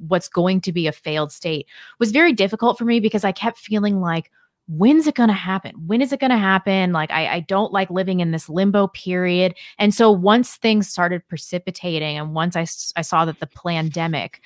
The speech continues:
was how they were going to, to roll this out, it was actually something of a relief. I'm like, "All right, this is what's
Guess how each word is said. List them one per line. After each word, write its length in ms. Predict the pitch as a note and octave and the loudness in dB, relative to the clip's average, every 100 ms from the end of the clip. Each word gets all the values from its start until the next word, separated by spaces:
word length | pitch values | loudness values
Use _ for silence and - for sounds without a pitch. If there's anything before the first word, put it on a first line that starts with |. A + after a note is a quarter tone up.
| - - _ | -20 -20 _
was 240 | F3 E3 | 0 0
how 260 | - E3+ F3 | 0 2 2
they 140 | E3+ | 2
were 140 | D#3 D#3+ | 0 -2
going 300 | E3+ D#3+ D#3+ | -2 -2 -2
to, 260 | E3+ C#3 - | -4 -6 -8
to 120 | F3+ | -8
roll 260 | D#3 E3 D#3+ | -4 -2 -2
this 200 | D#3 - | -2 -2
out, 280 | D#3+ D3 D3 - - _ _ | 0 0 -4 -14 -20 _ _
it 60 | E4 | 0
was 120 | F4 | 2
actually 360 | B3 A3 - A#3 | 2 0 -2 0
something 300 | B3+ A#3+ B3 | 2 2 4
of 120 | B3 | 2
a 60 | C4 | 2
relief. 460 | C4+ C4 D#4 F#3 | 2 4 0 0
I'm 120 | F#3+ F#3+ | 0 2
like, 160 | F#3 - | 0 2
"All 140 | A3 | 2
right, 320 | A#3 A#3 E3 - | 4 2 0 -4
this 300 | E3 G3+ G3 | -6 -4 -2
is 140 | G3+ | -2
what's 300 | G3+ G3+ - | -2 -2 -6